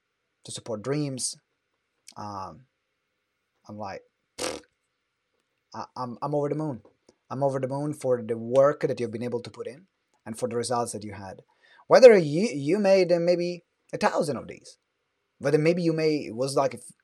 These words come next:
five hundred thousand, but five million pound is great as the community and how we have generated collectively. And so this is what is gonna happen in twenty twenty-one.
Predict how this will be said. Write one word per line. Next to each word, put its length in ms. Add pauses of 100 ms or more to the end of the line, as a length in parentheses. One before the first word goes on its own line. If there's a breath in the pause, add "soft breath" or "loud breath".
(460)
five 160
hundred 220
thousand, 420 (840)
but 300
five 160
million 200
pound 260
is 120
great 400 (160)
as 180
the 80
community 600 (220 soft breath)
and 100
how 160
we 80
have 80
generated 540
collectively. 640 (340)
And 80
so 100
this 220
is 80
what 160
is 140
gonna 180
happen 320
in 80
twenty 240
twenty-one. 560